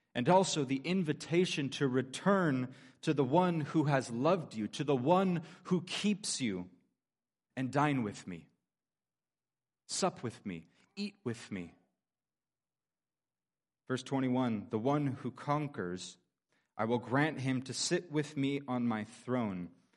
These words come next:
as I also conquered and sat down with my Father on his throne." Now, I don't intend to get into the details here 'cause there's quite a bit to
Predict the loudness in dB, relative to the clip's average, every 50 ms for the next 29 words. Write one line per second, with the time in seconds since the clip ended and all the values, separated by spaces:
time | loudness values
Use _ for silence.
0 | _ _ _ _ _ _ _ _ _ _ -6 -4 0 2 2 4 4 4 2 2
1 | 0 0 -2 -2 -2 0 0 0 0 0 0 0 0 -2 -2 0 2 2 2 2
2 | 0 0 0 2 2 2 0 0 -2 -2 0 -2 -2 0 0 2 4 4 4 2
3 | 2 0 0 -2 -6 -12 -20 _ _ _ _ -4 -2 -2 0 0 0 0 0 0
4 | -4 -6 -4 -4 -4 -4 -6 -8 -12 -16 _ _ _ _ _ _ _ _ _ _
5 | _ _ _ _ _ _ _ _ _ _ _ _ _ _ _ _ _ -2 2 2
6 | 4 4 2 2 2 2 0 0 -2 -4 -4 -4 -4 -4 -4 -4 -4 -4 -2 0
7 | -2 -2 -2 -2 -4 -4 -4 -4 -4 -4 -2 0 0 0 0 0 0 -2 0 -2
8 | -2 -2 0 0 0 0 0 -4 -6 -2 2 2 2 2 2 -2 -6 -8 -4 0
9 | 2 2 2 2 0 0 0 0 0 0 -2 -6 -4 -2 0 0 0 -2